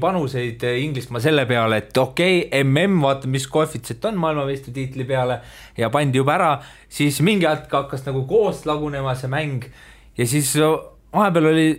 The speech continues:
<clears throat> tundus lihtsalt, inglased ründasid, aga kuidagi selline, ikka selline õnnetu Inglismaa, nagu me oleme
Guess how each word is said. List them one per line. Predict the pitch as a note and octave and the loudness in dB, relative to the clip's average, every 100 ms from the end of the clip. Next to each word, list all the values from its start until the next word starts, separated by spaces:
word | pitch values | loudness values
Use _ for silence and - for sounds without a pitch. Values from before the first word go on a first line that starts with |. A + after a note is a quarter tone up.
| - - E3+ - | -6 -4 -2 -4
<clears throat> | - - - - - | -8 -20 -20 -20 -2
tundus | C#4 A3 E3 | 2 2 2
lihtsalt, | G3 F#3+ D#3 - | 0 -2 -6 -6
inglased | B3 G3 - E3 | -2 -2 -2 -4
ründasid, | C#4 G#3+ D#3 C#3+ | -2 -2 -2 -4
aga | C#3 | -4
kuidagi | E3 G#3 D#3 | -4 -4 -4
selline, | D#3+ D#3+ E3+ | -6 -6 -8
ikka | F#3 C#3 | -6 -4
selline | C#3+ C3+ C3+ | 0 0 -2
õnnetu | A3 B3 G#3+ D#3+ C3+ C#3+ | -2 -2 2 0 0 -2
Inglismaa, | G#3 F#3+ D3+ A#2+ A#2 A#2+ A2+ | 0 -2 -2 -4 -6 -4 -2
nagu | A#2+ B2+ | -4 -2
me | C#3 | -2
oleme | C3 | -2